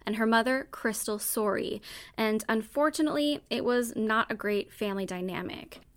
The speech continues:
Both of her parents struggled with drug abuse, domestic violence, and they had a criminal history. Harmony's father, in particular, had an extensive record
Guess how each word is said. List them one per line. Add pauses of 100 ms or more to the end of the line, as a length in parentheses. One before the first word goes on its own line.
(180)
Both
of
her
parents
struggled
with
drug
abuse,
domestic
violence, (300)
and
they
had
a
criminal
history. (520)
Harmony's
father,
in
particular, (240)
had
an
extensive
record